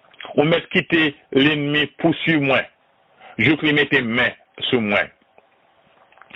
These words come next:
Ou mèt kite l mache sou mwen. Ou mèt kite l trene nòm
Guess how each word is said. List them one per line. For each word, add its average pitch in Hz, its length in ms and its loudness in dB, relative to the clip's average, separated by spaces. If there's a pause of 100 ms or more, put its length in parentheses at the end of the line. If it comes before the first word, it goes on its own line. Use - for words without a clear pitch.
(200)
Ou 156 140 0
mèt 180 180 0
kite 202 280 0
l 185 80 2 (140)
mache 165 520 2
sou 170 160 0
mwen. 160 220 2 (640)
Ou - 260 0
mèt 196 180 2
kite 202 280 2
l 185 160 2 (500)
trene 175 400 2
nòm 156 400 0